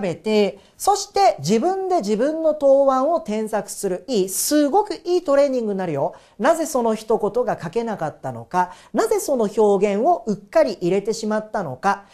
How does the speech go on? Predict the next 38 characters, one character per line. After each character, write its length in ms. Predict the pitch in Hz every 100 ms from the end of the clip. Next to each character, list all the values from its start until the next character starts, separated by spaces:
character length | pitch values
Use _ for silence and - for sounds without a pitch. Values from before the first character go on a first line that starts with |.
| - -
え 160 | 220
ー、 40 | 214
自 180 | 214 233
分 180 | 254
で 100 | 254
自 160 | 247 233
分 220 | 247 254
の 120 | 254
答 280 | 254 247 247
案 140 | 240 233
を 40 |
客 280 | 233 202 202
観 240 | 359 392
視 140 | 370 294
す 120 | 302
る 160 | 381
と 100 | 381
い 140 | 277 208
う 60 |
の 80 | 190
も 140 | 170 220
い 140 | 285
い 40 |
ト 120 | 277 208
レ 100 | 196
ー 20 |
ニ 100 | 185
ン 80 | 165
グ 80 |
に 100 | 156
な 120 | 147 147
り 80 |
ま 160 | 151 151
す 100 | 160
の 140 | 131
で、 300 | 190 233 - -
ぜ 120 | 311
ひ 160 | 311